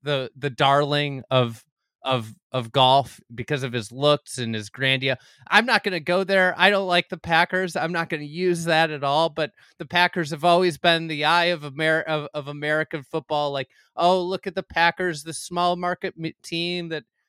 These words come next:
is," you know, everybody loves the Packers except for Bears fans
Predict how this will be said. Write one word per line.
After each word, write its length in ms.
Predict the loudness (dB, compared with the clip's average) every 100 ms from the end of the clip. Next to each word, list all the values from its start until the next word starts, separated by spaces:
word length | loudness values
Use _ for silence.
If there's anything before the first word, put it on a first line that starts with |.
| _
is," 220 | -6 -6
you 140 | -6 -4
know, 120 | -2
everybody 500 | 0 0 0 -2 0
loves 320 | 4 4 4
the 100 | -2
Packers 580 | -2 0 0 0 -6 -8
except 340 | -8 -2 -2
for 80 | -4
Bears 420 | -2 2 4 2
fans 540 | 0 0 2 0 -6